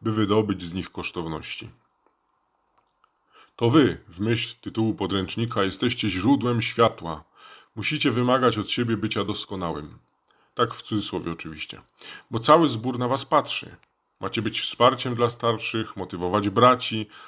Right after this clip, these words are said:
a zarazem w myśl tego, że mucącemu wołowi nie zawiążesz pyska,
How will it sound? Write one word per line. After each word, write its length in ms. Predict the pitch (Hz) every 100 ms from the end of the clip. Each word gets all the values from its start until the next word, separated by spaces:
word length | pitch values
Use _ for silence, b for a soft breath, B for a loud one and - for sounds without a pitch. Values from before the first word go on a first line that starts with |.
| B
a 80 | 104
zarazem 440 | 110 135 135 135
w 60 | 113
myśl 240 | 135 120
tego, 460 | 139 131 131 123 120 _ _ _ _
że 220 | 101 110
mucącemu 640 | 120 117 117 117 131 131 110
wołowi 420 | 104 117 120 110
nie 140 | 110
zawiążesz 480 | 101 101 113 104 98
pyska, 500 | - 131 - 117 113